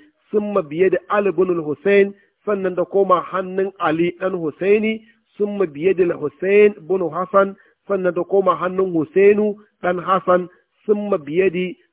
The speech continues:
Zaid ibn Hussein, sannan ta koma hannun Zaid ɗan Hussein,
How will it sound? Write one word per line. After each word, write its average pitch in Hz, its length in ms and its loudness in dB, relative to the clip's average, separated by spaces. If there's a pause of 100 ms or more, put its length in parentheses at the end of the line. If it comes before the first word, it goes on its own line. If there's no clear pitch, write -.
(200)
Zaid 196 280 4
ibn 175 340 0
Hussein, 185 480 2 (300)
sannan 190 260 -2
ta 170 80 -2
koma 180 400 2
hannun 185 420 -2 (380)
Zaid 190 240 2
ɗan 190 160 -4
Hussein, 196 500 0